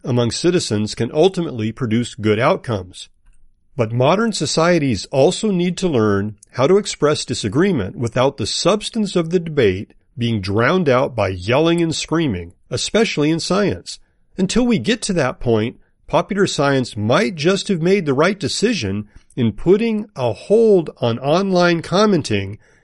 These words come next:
and giving all of us a chance to debate this issue a bit more carefully." So let me get this straight. To avoid the debate being drowned out by yelling and screaming, we will shut off all comments.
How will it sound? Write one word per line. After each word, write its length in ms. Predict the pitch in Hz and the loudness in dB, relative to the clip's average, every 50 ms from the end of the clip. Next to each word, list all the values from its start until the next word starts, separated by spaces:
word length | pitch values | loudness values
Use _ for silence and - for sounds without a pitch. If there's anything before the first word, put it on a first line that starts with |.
| _ _ | _ _
and 160 | - 185 190 | 0 2 2
giving 280 | 175 240 226 240 233 208 | 4 4 2 2 2 2
all 240 | - 208 226 233 240 | 4 4 6 6 6
of 120 | 233 226 | 6 4
us 160 | 233 214 - | 2 0 0
a 40 | 220 | -2
chance 460 | 196 - - 151 139 139 139 135 - | -6 -2 0 0 2 2 0 -2 -4
to 120 | - - 131 | -6 -6 -4
debate 380 | 120 110 101 123 147 180 196 - | -2 0 2 2 2 2 0 -2
this 220 | 202 190 - - | -6 -6 -4 -2
issue 360 | 135 135 - - 123 123 120 110 - _ _ | -2 -2 -2 0 -2 -2 -2 -2 -6 _ _
a 100 | - 196 | -6 -4
bit 240 | 175 175 220 214 214 | 0 2 2 0 2
more 200 | 185 151 151 151 | 2 0 0 0
carefully." 640 | - - 156 165 170 - - 135 101 87 87 - _ _ _ _ _ _ _ _ _ - - - - _ _ | 0 0 0 0 0 -2 -2 -4 -4 -4 -6 -12 _ _ _ _ _ _ _ _ _ -20 -20 -20 -20 _ _
So 240 | - - - - 123 | -8 -4 0 2 2
let 180 | 120 135 165 | 4 4 4
me 140 | 202 220 220 | 2 2 0
get 220 | 180 196 196 190 - | 0 0 -2 0 0
this 160 | 175 151 - | -2 -2 -2
straight. 500 | - - - - 135 113 95 95 98 - _ _ _ _ _ _ _ _ _ _ _ _ _ | -4 -4 -2 0 2 2 0 -2 -6 -18 _ _ _ _ _ _ _ _ _ _ _ _ _
To 180 | - 143 120 117 | -4 0 2 2
avoid 760 | 117 101 95 98 101 113 135 165 190 202 214 214 208 175 - - | 2 2 0 0 0 2 4 4 6 4 4 2 -2 -6 -8 -10
the 160 | 156 120 123 | -6 -6 -6
debate 800 | 120 113 123 110 98 104 139 151 165 175 180 - - - 147 113 | -2 -2 -2 -2 0 2 2 2 4 2 0 -4 -10 -14 -10 -6
being 360 | 110 117 117 113 110 101 98 | -2 -2 0 0 -2 -2 -4
drowned 720 | 90 104 110 104 107 117 135 156 185 196 202 208 190 - - | -4 -4 -2 0 2 2 2 2 2 0 0 -2 -2 -4 -2
out 380 | 160 147 156 165 175 - 156 | 0 2 2 2 0 -2 -4
by 140 | 131 120 113 | -2 -2 0
yelling 500 | 110 110 110 131 143 156 151 151 147 131 | 0 0 0 0 2 2 2 2 0 -2
and 120 | 117 110 101 | -4 -4 -6
screaming, 720 | - - - 147 165 180 151 107 95 95 90 90 95 104 _ _ _ _ _ | -8 -6 -4 -2 0 0 0 0 -2 -4 -6 -10 -14 -16 _ _ _ _ _
we 120 | - 127 135 | 0 2 2
will 160 | 127 123 117 | 4 2 0
shut 440 | - - - - 151 156 - - - | 0 -2 -2 0 0 0 0 -2 -4
off 280 | 139 139 135 120 - - | -4 -2 -4 -4 -6 -6
all 300 | - 151 135 139 139 131 | -2 0 2 2 2 0
comments. 840 | 110 - - - 131 131 131 117 101 98 90 95 - - - - - | -2 -6 -6 -2 0 0 0 0 -2 -4 -8 -12 -14 -14 -14 -14 -14